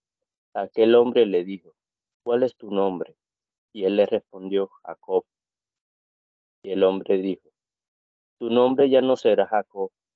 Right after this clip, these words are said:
sino Israel, porque has luchado con Dios y con los hombres y has vencido". Entonces Jacob le preguntó,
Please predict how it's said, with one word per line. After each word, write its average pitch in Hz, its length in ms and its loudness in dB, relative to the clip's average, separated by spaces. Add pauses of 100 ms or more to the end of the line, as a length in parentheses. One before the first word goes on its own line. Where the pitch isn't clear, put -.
(120)
sino 104 420 -6 (340)
Israel, 185 840 -4 (480)
porque 104 480 -14
has 110 160 -4
luchado 120 560 2
con 98 300 -6
Dios 101 360 -4 (300)
y 107 120 -20
con 107 200 -8
los - 260 -6
hombres 104 560 -4 (200)
y 107 80 -8
has 90 120 -10
vencido". 90 520 -4 (880)
Entonces 110 460 0
Jacob 117 380 2
le 113 180 4
preguntó, 95 560 -8